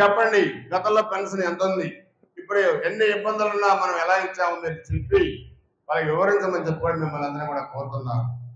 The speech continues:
అందుకే రాబోయే రోజుల్లో అందరం కూడా ఒక కుటుంబంలాగా మనం ఈ పార్టీని ముందుకు తీసుకెళ్లాల్సిన అవసరం ఉంది. చాలా మంది ఈ కౌంటింగ్ తర్వాత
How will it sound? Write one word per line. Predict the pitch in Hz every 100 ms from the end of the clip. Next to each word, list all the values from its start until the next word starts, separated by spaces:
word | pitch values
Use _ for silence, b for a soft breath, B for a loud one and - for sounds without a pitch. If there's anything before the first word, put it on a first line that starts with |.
| _ _ _ _ _ 180
అందుకే | 220 220
రాబోయే | 208 202 220 226 220
రోజుల్లో | 220 226 226 233 220 - - - _ _ _ _ _ -
అందరం | 175 196 185
కూడా | 175 175 165
ఒక | 156 160 143 - - - _ _ _ _ _ -
కుటుంబంలాగా | 175 214 202 190 185 175
మనం | 165 165 151 135 - - _ _ _ _ _ -
ఈ | 156 151 - 123 _ _ _ _ -
పార్టీని | 156 165 175 160
ముందుకు | 156 165 156
తీసుకెళ్లాల్సిన | 143 139 123 135 127 127
అవసరం | 127 123 123
ఉంది. | 143 143 - - - _ _ _ _ _ -
చాలా | 190 220 220
మంది | 220 214 202 151 - - _ _ _ _
ఈ | 175
కౌంటింగ్ | 170 185 202 202 190
తర్వాత | 185